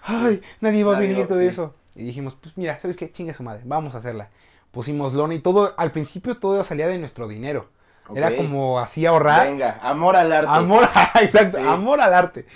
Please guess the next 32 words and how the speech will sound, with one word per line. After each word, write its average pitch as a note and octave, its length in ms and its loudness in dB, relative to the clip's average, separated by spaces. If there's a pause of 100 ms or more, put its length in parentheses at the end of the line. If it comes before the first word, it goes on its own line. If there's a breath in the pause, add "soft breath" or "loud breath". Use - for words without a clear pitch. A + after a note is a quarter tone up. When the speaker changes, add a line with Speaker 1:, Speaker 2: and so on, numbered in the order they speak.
(140 loud breath)
Speaker 2:
Sí. A2+ 260 -12
Speaker 1:
Le D3 180 -4
met-, D3 220 -8
eh, C#3+ 320 -2
la C#3 100 -4
primera D#3+ 280 -8
fiesta F3 520 -6
le C#3+ 120 -12
metimos, D3 840 -8
eh, B2 180 -12
lona, F3 640 0 (720)
eran E3+ 200 2
las D3+ 120 -4
bocinas D#3 360 -8
de C#3 100 -6
Freddy, F3 320 -6
así D3+ 200 -10
unas F#3 220 -10
que C#3+ 80 -16
tiene D3+ 160 -12
en D3 60 -12
su C3+ 100 -18
cuarto, E3+ 480 -6 (800)
de A#2+ 120 -10
un A#2+ 100 -8
amigo. C#3+ 360 -4 (920 soft breath)
Eh, D3 400 0
pusimos E3 360 -4
unas E3 240 -4
luces F3+ 360 -2
ahí D#3 200 -4
medio A#2+ 680 -6